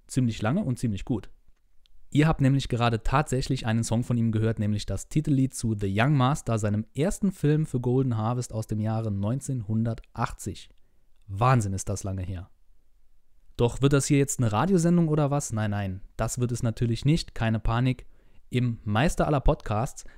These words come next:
besprechen wir alles, was im J C E U, dem Jackie Chan Extended Universe, so abgeht. Und glaubt mir, Leute, das ist eine ganze Menge. Doch bevor wir mit der eigentlichen Thematik beginnen, nämlich Jackie Chan, möchte ich mich kurz vorstellen, damit ihr auch wisst,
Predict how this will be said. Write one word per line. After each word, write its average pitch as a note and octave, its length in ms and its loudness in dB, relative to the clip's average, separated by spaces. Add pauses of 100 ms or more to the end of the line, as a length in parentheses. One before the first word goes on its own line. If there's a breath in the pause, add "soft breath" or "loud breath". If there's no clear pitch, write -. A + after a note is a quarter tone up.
besprechen - 460 -4
wir A2 160 -2 (100)
alles, E3 500 0
was A#2+ 200 -2
im A2+ 140 2
J A#2+ 220 0
C D#3+ 360 -2
E C#3 180 0
U, D3+ 220 2
dem A2+ 360 0
Jackie A#2+ 280 -4
Chan C3 240 -2
Extended B2 500 -2
Universe, C3 500 2 (300 soft breath)
so A#2 160 -4
abgeht. - 400 -6
Und A2 160 -2
glaubt B2 220 2
mir, C#3+ 100 4
Leute, B2+ 240 2
das B2 440 -4
ist A#2+ 260 -2
eine A2 120 -2
ganze A2+ 540 0 (140)
Menge. G#2 400 2 (840)
Doch C3 160 6
bevor D#3+ 320 4
wir F3 40 4
mit D#3 140 4
der B2 80 0
eigentlichen C#3+ 400 2
Thematik B2 460 0
beginnen, B2 500 2
nämlich A2 340 2
Jackie G#2 240 -4
Chan, C3 380 0 (440 soft breath)
möchte D3+ 280 2
ich D3 100 0
mich C#3+ 120 0
kurz A#2+ 180 -4
vorstellen, A#2 460 0
damit A2 180 0
ihr A2+ 100 -2
auch G#2 140 -6
wisst, - 320 -4